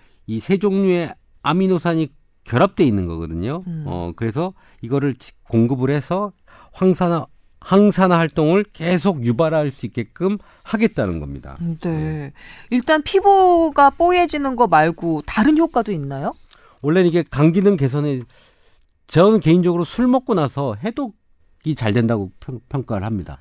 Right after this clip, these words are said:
Speaker 2: 간 기능 개선, 배-, 태반 주사도 그렇고 이 배곡 주사도 그렇고 일단 기본적으로 간 기능을 개선하네요.
Speaker 1: 근데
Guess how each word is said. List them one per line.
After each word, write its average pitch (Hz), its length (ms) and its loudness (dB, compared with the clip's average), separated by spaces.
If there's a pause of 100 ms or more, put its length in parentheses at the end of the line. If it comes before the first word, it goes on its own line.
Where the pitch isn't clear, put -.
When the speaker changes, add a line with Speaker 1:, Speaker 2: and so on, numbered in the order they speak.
(160)
Speaker 2:
간 208 420 2
기능 302 280 -2
개선, 190 440 0
배-, 226 220 0
태반 427 320 2
주사도 370 380 0
그렇고 277 520 0
이 214 120 0
배곡 196 320 0
주사도 269 340 0
그렇고 208 320 -2
일단 202 320 0
기본적으로 214 560 2
간 165 340 -2
기능을 214 460 0
개선하네요. 175 720 -2 (380)
Speaker 1:
근데 147 280 -2